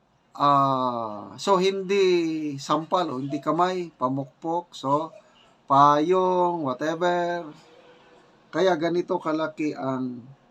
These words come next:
bukol. So, malalaman na lang natin ang update dahil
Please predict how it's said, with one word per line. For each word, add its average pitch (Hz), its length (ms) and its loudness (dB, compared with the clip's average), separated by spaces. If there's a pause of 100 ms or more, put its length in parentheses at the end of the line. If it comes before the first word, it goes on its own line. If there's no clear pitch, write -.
(960)
bukol. 127 560 -4 (3000)
So, 160 160 2
malalaman 196 480 6
na 196 160 2
lang 185 160 0
natin 185 240 0
ang 175 160 0
update 160 240 -2
dahil 165 240 0